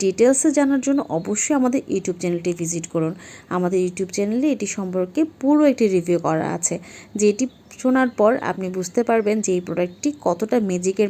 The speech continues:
মতো আপনার প্রবলেমসের সলিউশন দিয়ে দিবে। যাদের বডিতে ফাটা দাগ আছে, ব্যায়াম করার জন্য হতে পারে, এক্সারসাইজ করে অনেকের হচ্ছে মাসল তৈরি করতে গিয়ে কিন্তু এরকম ফাটা দাগ পড়ে যায়।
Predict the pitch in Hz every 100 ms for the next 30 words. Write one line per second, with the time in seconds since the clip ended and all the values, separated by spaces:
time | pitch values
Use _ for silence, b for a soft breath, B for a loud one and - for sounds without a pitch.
0 | 190 170 269 220 - 196 214 190 156 175
1 | 170 247 - 175 156 160 170 165 160 156
2 | 165 - B B B B 226 254 254 285
3 | 294 233 190 196 254 254 - 160 175 170
4 | 160 165 160 - 262 247 180 175 165 165
5 | 180 180 180 190 196 190 190 190 190 190
6 | 190 - 170 180 196 190 - 196 202 196
7 | 214 214 B B B 226 247 202 170 -
8 | 196 208 220 233 220 233 240 240 247 240
9 | 269 285 233 277 277 214 165 170 160 165
10 | 170 160 156 160